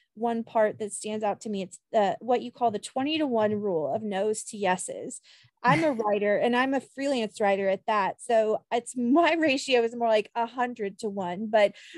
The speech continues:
Speaker 1: we'll, we'll go with yours. Twenty-to-one ratio of no's to yeses. So many women give up right before that yes, because as you write, you're going to get twenty no's before you get a yes. How do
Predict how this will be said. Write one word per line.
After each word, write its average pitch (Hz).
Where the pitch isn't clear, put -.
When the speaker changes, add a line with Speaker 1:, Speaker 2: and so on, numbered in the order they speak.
Speaker 1:
we'll, 285
we'll 302
go 302
with 294
yours. 220
Twenty-to-one 285
ratio 233
of 226
no's 220
to 233
yeses. 208
So 311
many 359
women 247
give 220
up 214
right 208
before 220
that 190
yes, 190
because 220
as 214
you 226
write, 196
you're 240
going 262
to 247
get 214
twenty 240
no's 180
before 226
you 208
get 196
a 202
yes. 196
How 311
do 480